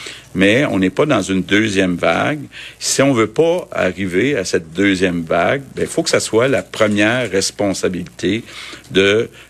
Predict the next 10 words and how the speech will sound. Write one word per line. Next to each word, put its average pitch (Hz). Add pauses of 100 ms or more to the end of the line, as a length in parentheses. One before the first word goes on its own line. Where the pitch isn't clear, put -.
euh, 82 (100)
tous 131
les 98
Québécois. - (100)
Et 185
franchement, 165 (500)
euh, 107 (1500)
c'est -
la 131
seule 214